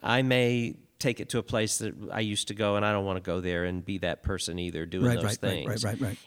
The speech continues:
Speaker 1: And so, um, my caution is, um, how is your life without alcohol now that you've not been engaged in these behaviors for this long, like
Speaker 2: Right.
Speaker 1: the, like the article?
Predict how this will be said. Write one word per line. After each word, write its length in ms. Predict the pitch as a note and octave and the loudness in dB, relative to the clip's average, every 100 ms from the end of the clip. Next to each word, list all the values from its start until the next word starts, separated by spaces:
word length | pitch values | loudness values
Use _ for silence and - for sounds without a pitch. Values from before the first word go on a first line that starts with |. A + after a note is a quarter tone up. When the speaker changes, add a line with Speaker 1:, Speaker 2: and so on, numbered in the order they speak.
| - | -4
Speaker 1:
And 300 | A2+ G2+ G#2 | 0 2 2
so, 500 | - B2 G#2 G#2 - - | 2 4 4 2 -2 -4
um, 400 | A#2+ A2 G2+ F2+ | -2 0 0 -2
my 220 | B2 D3+ | 0 0
caution 560 | - C3+ A2+ - G#2+ F#2+ | 0 0 0 2 0 0
is, 380 | F2+ F2+ F2 - - - - - _ - | 2 0 -2 -6 -16 -20 -20 -20 _ -4
um, 480 | A#2 G#2 F#2+ F#2+ F2+ _ _ _ _ _ _ _ - | 0 2 2 0 -4 _ _ _ _ _ _ _ -10
how 260 | - C#3+ D3 | -4 0 2
is 220 | D#3 - | 2 2
your 100 | B2+ | 2
life 300 | G#2+ G#2 G#2+ | 2 2 0
without 360 | A#2 A2 G2 G2 | -4 0 2 2
alcohol 480 | F#2+ G#2 F#2 F2+ F2 | 0 -2 -4 -2 0
now 180 | F2+ | -2
that 220 | F#2 F#2 G2 | -2 -4 -6
you've 100 | F#2 | -4
not 380 | F#2 F2 - | -2 -2 -4
been 360 | G2 G2 F2+ F2+ - - - | -2 0 0 -4 -8 -18 -8
engaged 580 | G#2 G2+ A2+ A#2 - F2 | -4 0 0 2 0 0
in 300 | F#2 F2+ F2 | -2 -2 -4
these 380 | A2 A2+ A#2+ A2 | -2 0 0 0
behaviors 560 | - G#2+ F#2+ F2 F2 - | -2 0 0 0 -2 -4
for 220 | - F#2 | -2 -2
this 300 | F#2 F#2 - | 0 -2 -2
long, 420 | C3 A#2+ C#2+ F#2+ F2+ | -2 -2 -2 -4 0
like 100 | B2+ | 2
Speaker 2:
Right. 140 | A2 | 2
Speaker 1:
the, 80 | G2+ - - | -2 -8 -10
like 220 | F2+ G2 | -8 -6
the 80 | E2 | -4
article? 460 | G2+ E3 - F#2+ | -2 -2 -2 -4